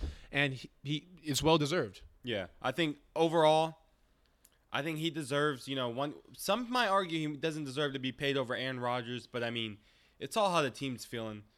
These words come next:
Speaker 2: You know, they didn't wanna pay a guy like Earl Thomas. They had the money left. Why not do it? I mean, he, he said they have until, was it April fifteenth?
Speaker 1: It was fifteenth, and they, I think they, I think they signed him a-,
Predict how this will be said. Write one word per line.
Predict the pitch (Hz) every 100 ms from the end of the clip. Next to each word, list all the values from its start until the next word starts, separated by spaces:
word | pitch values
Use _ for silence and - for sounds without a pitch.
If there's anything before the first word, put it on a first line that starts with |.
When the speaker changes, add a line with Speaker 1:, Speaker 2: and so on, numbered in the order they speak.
| _ _ -
Speaker 2:
You |
know, | 120 117
they | 139
didn't | 165 165
wanna | 165
pay | - 147 147
a |
guy | 139 139
like | 131 -
Earl | 135 127
Thomas. | 127 117 113 107
They | 120
had | 139 151
the | 135
money | 123 127 123
left. | 110 107 107 _ _ _ _
Why | 120 139
not | 135 117
do | 107 95
it? | 90 _ _ _
I | 104
mean, | 107 101 101 _ _ _
he, | 120 120 117 113
he | 127
said | 120 143 127
they | 120
have | 123 120
until, | 117 - 117 110 104
was | 110 98
it | 95 -
April | 117 120 123 117 113 107 -
fifteenth? | 139 - - 135 127
Speaker 1:
It |
was | 165
fifteenth, | 147 127 135
and | 113 123
they, | 123
I | 127
think | 175 208
they, | 147 120 -
I |
think | 143 233
they | 160
signed | 120 135 180 156
him | 131
a-, | 113